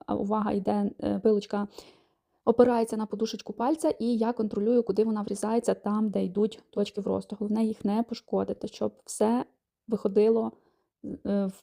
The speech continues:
правильне, в правильну форму. Ось така приблизна форма у нас вийде. Спочатку думала, можливо, забрати довжину, але захотіла її залишити.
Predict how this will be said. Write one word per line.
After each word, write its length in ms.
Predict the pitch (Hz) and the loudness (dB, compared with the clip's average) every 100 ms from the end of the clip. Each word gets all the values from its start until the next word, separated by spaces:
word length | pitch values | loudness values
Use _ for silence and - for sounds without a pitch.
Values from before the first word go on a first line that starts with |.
| - | 2
правильне, 680 | 202 208 202 196 196 190 - | 4 4 0 -2 -2 -4 -6
в 140 | 196 | -8
правильну 380 | 196 208 202 196 | -6 -2 0 0
форму. 300 | 190 - - - _ _ _ _ _ _ - - _ _ _ - | 0 -2 -2 -6 _ _ _ _ _ _ -16 -16 _ _ _ 0
Ось 140 | 294 | 0
така 180 | 240 226 | 0 -2
приблизна 380 | 208 214 208 202 | 0 0 0 0
форма 300 | 202 202 196 | 0 0 -2
у 40 | |
нас 380 | 196 196 - 349 - | -2 -4 -6 -12 -8
вийде. 680 | 196 247 214 202 247 285 - | 4 6 6 2 -2 -2 -4
Спочатку 340 | - 233 214 | -4 -4 -2
думала, 260 | 220 214 208 | 0 0 0
можливо, 320 | 208 214 202 | 0 0 2
забрати 420 | 233 233 247 247 | 2 4 2 2
довжину, 480 | 233 233 226 233 240 | -2 0 0 0 -2
але 380 | 208 208 226 233 | -2 0 0 0
захотіла 400 | 220 214 220 208 | -2 0 2 2
її 140 | 208 | 0
залишити. 600 | 208 208 208 277 359 302 | -2 -4 -2 -2 0 0